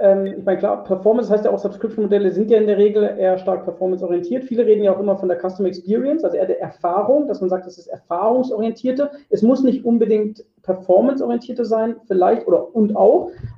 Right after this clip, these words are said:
Ähm, aber können Sie da auch sagen, die, die Erfahrung, ähm, Sie haben vorher die Kommunikationsartefakte angesprochen zum Beispiel.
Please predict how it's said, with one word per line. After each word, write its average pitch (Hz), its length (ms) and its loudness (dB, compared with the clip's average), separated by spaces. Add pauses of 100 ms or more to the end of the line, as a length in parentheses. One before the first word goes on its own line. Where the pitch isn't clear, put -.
Ähm, 202 420 4
aber 196 440 4
können 196 200 0
Sie - 60 -10
da 185 120 -2
auch 233 100 -2
sagen, 233 280 -4
die, 190 100 -12
die 190 120 -6
Erfahrung, 180 760 -2 (300)
ähm, 190 220 4
Sie 190 80 4
haben 190 120 2
vorher 220 220 6
die 214 60 -4
Kommunikationsartefakte 196 880 -4
angesprochen 170 520 -4
zum 165 160 -6
Beispiel. 165 580 -6